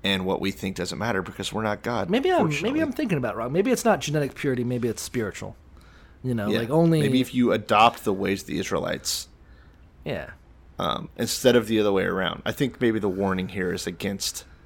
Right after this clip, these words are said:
Speaker 1: falling into their ways versus, yeah, if they wanna, if they're weird and don't wanna be murdered <laughs> and wanna, and wanna cut off part of their penis
Speaker 2: Yeah.
Speaker 1: and join you,
Speaker 2: Bring 'em
Speaker 1: then
Speaker 2: in.
Speaker 1: yeah, let 'em
Speaker 2: Bring
Speaker 1: do
Speaker 2: 'em
Speaker 1: it.
Speaker 2: in. Bring 'em
Speaker 1: Fucking,
Speaker 2: in.
Speaker 1: if they're that fucking crazy,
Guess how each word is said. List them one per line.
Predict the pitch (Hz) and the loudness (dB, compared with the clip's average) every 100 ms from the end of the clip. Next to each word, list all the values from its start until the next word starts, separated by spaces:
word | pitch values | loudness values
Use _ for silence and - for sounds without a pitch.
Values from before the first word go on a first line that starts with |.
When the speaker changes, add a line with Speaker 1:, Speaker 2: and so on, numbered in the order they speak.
| - | -10
Speaker 1:
falling | - 104 92 | 0 0 0
into | 92 - | -6 -6
their | 92 95 | -2 -2
ways | 67 60 - | 0 -4 -4
versus, | - 98 - 85 - - - - | -4 -4 -4 -6 -8 -12 -20 -2
yeah, | - 95 | 4 4
if | - | 6
they | 123 | 4
wanna, | 117 117 101 95 - - - - - | 4 4 4 2 -6 -20 -20 -10 -6
if | - | 2
they're | 139 165 | 4 4
weird | 113 110 143 90 95 - - | 2 2 2 2 0 -6 -6
and | 104 98 | -4 0
don't | 117 135 | 0 2
wanna | 131 | 0
be | 110 95 | 0 -2
murdered | 95 107 87 98 - - | 0 0 0 -2 -6 -4
<laughs> | 127 - - - - - | -4 -4 -14 -18 -4 2
and | 113 | 2
wanna, | 104 104 143 - | 2 2 0 2
and | 117 | 2
wanna | 127 131 | 4 2
cut | - 131 | 4 6
off | 127 - | 6 2
part | 123 120 | 0 0
of | |
their | 113 | 0
penis | - 127 101 98 - - - - | -2 -2 -2 -4 -6 -8 -10 0
Speaker 2:
Yeah. | 262 82 - - - - | 0 0 -12 -20 -16 -8
Speaker 1:
and | 92 | -6
join | 98 113 101 | -2 0 0
you, | 156 | 0
Speaker 2:
Bring | 165 | 2
'em | |
Speaker 1:
then | 196 | 4
Speaker 2:
in. | - | 4
Speaker 1:
yeah, | 98 | 2
let | 113 | 0
'em | 120 | -2
Speaker 2:
Bring | 135 | -2
Speaker 1:
do | 160 | -2
Speaker 2:
'em | |
Speaker 1:
it. | - | -2
Speaker 2:
in. | 92 | -6
Bring | 110 120 | -10 -6
'em | 123 | -6
Speaker 1:
Fucking, | 90 | -8
Speaker 2:
in. | 107 - - - | -12 -16 -18 -8
Speaker 1:
if | 120 | 0
they're | 170 | 2
that | 120 147 156 | 6 4 4
fucking | - 143 131 | 0 0 0
crazy, | - 139 127 - 90 | 0 2 2 2 -4